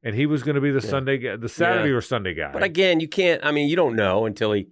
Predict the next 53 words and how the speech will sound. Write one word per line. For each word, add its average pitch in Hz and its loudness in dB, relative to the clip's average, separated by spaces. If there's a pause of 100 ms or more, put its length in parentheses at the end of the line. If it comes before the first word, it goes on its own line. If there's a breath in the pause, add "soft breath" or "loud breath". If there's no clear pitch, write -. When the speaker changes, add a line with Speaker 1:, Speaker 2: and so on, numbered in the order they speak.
(180)
Speaker 2:
maybe 156 0
he 131 2
Speaker 1:
Lot 104 4
of 110 2
Speaker 2:
would 113 2
have, 151 2
maybe 127 2
he 165 4
Speaker 1:
lot, 196 4
Speaker 2:
wouldn't 156 2
have. 78 -8
Speaker 1:
lot 98 2
of 113 -2
freshmen. 104 -4
Speaker 2:
Yeah. 87 2
Speaker 1:
A - -4
lot 98 0
of 107 2
Speaker 2:
Youngins. 123 2 (120)
Speaker 1:
freshmen. - - (120)
So, 90 -2
uh, 85 0
so 139 -2
we'll 156 4
see. 117 -2 (300 soft breath)
Hopefully 123 -2
they 107 0
turn 104 -2
it 95 -2
around. 82 -4 (140)
Speaker 2:
I 90 -2
like 131 0
it. - -6 (120)
Speaker 1:
I, 143 -2
I, 196 -2
Dan, 165 0
Speaker 2:
I - 4
don't 240 4
Speaker 1:
this, - 2
Speaker 2:
like 120 -2
the 117 -2
record, 131 2
Speaker 1:
this 202 2
is 202 -6
Speaker 2:
though. 214 4
Speaker 1:
a 185 6
real 160 6
crossroads. 117 0
If 131 -6
you 139 -2
think 180 -2
about 143 0
this. 78 -8